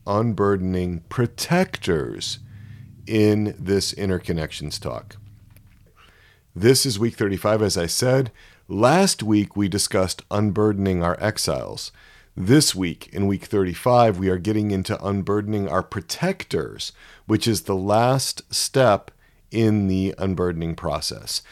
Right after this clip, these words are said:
Not counting the follow-up. We always want to count the follow-up, but not counting the follow-up, unburdening the protectors is the last step in the unburdening process.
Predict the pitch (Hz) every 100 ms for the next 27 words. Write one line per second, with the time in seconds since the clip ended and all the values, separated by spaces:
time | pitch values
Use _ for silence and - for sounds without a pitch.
0 | - _ - 131 127 110 101 87 80 76
1 | 60 57 55 - 95 101 98 90 85 82
2 | 85 - - 58 53 - 82 104 131 143
3 | 127 110 117 113 117 117 - _ _ -
4 | 104 107 113 135 147 135 - 101 - 151
5 | 160 - 104 85 87 82 95 87 85 -
6 | 80 76 - 78 78 78 78 78 73 76
7 | - 87 76 - - -